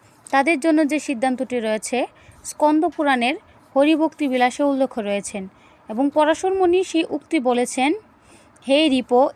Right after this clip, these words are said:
এই যে কৃষ্ণপক্ষের চতুর্দশী তিথি, সেই দিন যদি অমাবস্যা যুগ হয়, সেই দিন শিবরাত্রি ব্রত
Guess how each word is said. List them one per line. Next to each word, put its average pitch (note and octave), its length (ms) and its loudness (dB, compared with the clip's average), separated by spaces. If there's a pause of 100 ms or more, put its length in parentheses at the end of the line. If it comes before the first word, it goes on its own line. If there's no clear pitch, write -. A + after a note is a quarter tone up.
(140)
এই D#4 300 2
যে A#3+ 280 0 (640)
কৃষ্ণপক্ষের F4+ 880 -2 (220)
চতুর্দশী F4 560 -2
তিথি, C#4 420 -2 (380)
সেই E4 400 2
দিন E4 340 2
যদি C4 380 0 (280)
অমাবস্যা D4+ 640 2
যুগ A#3 240 -4
হয়, G3 340 -4 (580)
সেই C#4+ 280 0
দিন D4+ 200 2
শিবরাত্রি C#4 600 0
ব্রত A3 380 -2